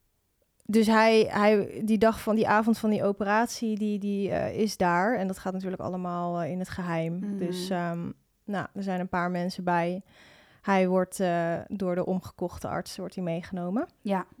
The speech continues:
Speaker 1: En dat is eigenlijk het moment dat Potlood gaat toeslaan.
Speaker 2: Mhm.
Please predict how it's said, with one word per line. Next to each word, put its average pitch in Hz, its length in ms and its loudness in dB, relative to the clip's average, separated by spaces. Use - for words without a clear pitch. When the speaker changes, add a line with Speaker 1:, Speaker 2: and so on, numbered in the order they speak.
Speaker 1:
En 180 200 -2
dat 190 180 2
is 190 80 -8
eigenlijk 190 400 -4
het - 80 -4
moment 180 340 -2
dat - 160 -14
Potlood 165 500 -6
gaat - 180 -14
toeslaan. 220 560 2
Speaker 2:
Mhm. 208 220 -6